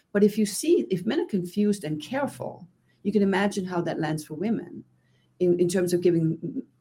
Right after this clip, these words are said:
men giving women feedback, as an example, right? And they're more cautious. They'll go straight to Bob and say, "Bob, you should fix these three things." And then they'll go to Sandy and go, "Sandy, how are you? How's your day?" You know, soft pedal the feedback,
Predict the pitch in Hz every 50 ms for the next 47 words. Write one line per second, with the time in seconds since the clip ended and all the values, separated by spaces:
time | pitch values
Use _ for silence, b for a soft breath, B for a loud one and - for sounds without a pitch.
0 | - 160 160 - - 165 180 180 180 175 180 170 160 160 156 160 156 151 143 -
1 | - - 262 311 294 - - - - - - - - - - - - - - -
2 | - _ - 170 - - 151 156 156 - 165 160 160 160 156 156 151 147 - -
3 | 175 175 185 - - - 175 170 165 165 160 160 160 B B B B - - -
4 | 220 220 - _ - - 202 170 - 175 170 180 180 170 160 156 - 156 147 -
5 | - - - - 190 208 - - 185 190 185 196 202 - 220 214 - - 190 175
6 | 175 - 180 185 175 175 208 196 170 131 - - - - - b b b b b
7 | - 180 185 190 190 196 185 175 170 170 160 156 156 - - 240 277 277 220 175
8 | 156 147 147 127 117 - - 214 214 208 208 226 202 214 202 202 190 185 196 202
9 | 196 196 196 196 208 - 185 185 185 - 185 170 175 180 175 175 175 170 175 175
10 | 175 B B _ - 170 156 156 165 165 b b b - - - 185 196 196 -
11 | - 202 196 175 175 170 165 165 - 226 240 233 - - - - -